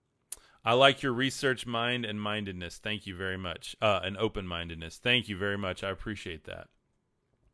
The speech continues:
Uh, four miles deep, seven miles wide root system. Amen.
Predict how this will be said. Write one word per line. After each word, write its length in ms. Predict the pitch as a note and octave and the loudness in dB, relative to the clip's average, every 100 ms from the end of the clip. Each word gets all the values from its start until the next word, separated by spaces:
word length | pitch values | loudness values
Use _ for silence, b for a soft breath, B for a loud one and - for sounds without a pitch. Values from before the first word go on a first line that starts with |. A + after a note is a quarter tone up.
| B B B B B B - | B B B B B B -2
Uh, 760 | G#2 G2+ G2 F#2+ F#2 F2+ F2 - | 2 4 4 2 2 0 -2 -6
four 260 | - A#2 | -4 -2
miles 360 | A#2 A2+ A2+ G2+ | 2 2 2 0
deep, 240 | A2+ B2 | -2 -4
seven 340 | - A2+ G#2+ A2+ | -2 -2 0 0
miles 300 | A2 A2+ G#2 | 2 0 0
wide 260 | A2 A2+ | 0 0
root 240 | G2+ G2+ - | -2 -6 -8
system. 540 | - F2 - E2+ D#2+ - | -12 -12 -12 -16 -16 -6
Amen. 560 | G2 G2+ F#2+ D#2+ D2 | -6 -4 -4 -6 -8